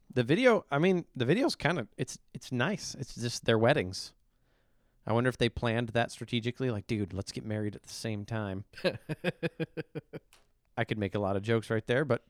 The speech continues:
Speaker 1: family-friendly show, I'm not going to. Um, let's get married at the same time and film 'em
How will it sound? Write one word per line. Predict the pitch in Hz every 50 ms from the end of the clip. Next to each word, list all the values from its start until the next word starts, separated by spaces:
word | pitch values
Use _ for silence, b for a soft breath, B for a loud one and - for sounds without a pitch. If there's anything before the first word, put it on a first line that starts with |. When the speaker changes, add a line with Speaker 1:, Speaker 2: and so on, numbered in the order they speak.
| _ -
Speaker 1:
family-friendly | - 127 117 117 113 - - 123 120 113
show, | - - 123 123
I'm | 139 120
not | 107 104 98 -
going | 117 110 110 117 120 -
to. | 156 180 190 b b b b b b b b b -
Um, | 135 127 117 110 107 107 110 107 - - _
let's | - 123 - -
get | - 147 131
married | 127 127 127 131
at | 123
the | 110 113
same | - 139 131 127
time | - 135 139 143 131 117
and | 104 101 - _ _ _ - -
film | - - 135 143 143 120
'em | 113 139 156